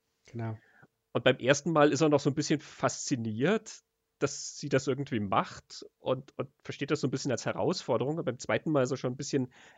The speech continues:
Speaker 2: ärgerlicher irgendwie. Also vielleicht steckt da drin diese Idee eben, dass der Schöpfer, in dem Fall wäre er
Speaker 1: Mhm.
Speaker 2: Apoll, ne, was passt zu seinem Gottkomplex, den der Mann hat,
Speaker 1: <laughs>
Speaker 2: ähm,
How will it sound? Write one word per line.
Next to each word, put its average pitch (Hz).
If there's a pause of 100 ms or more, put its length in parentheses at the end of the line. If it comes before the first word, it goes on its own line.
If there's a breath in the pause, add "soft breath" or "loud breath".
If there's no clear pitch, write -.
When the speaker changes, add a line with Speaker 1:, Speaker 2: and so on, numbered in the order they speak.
Speaker 2:
ärgerlicher 113
irgendwie. 110 (320 loud breath)
Also -
vielleicht 113
steckt -
da 110
drin 131
diese 120
Idee 123
eben, 110
dass - (180)
der 117
Schöpfer, -
in 120
dem 110
Fall 107
wäre 101
er 104
Speaker 1:
Mhm. -
Speaker 2:
Apoll, 123
ne, 135
was 117
passt -
zu -
seinem 107
Gottkomplex, -
den 123
der 135
Mann 117
hat, 120 (100)
Speaker 1:
<laughs> -
Speaker 2:
ähm, 113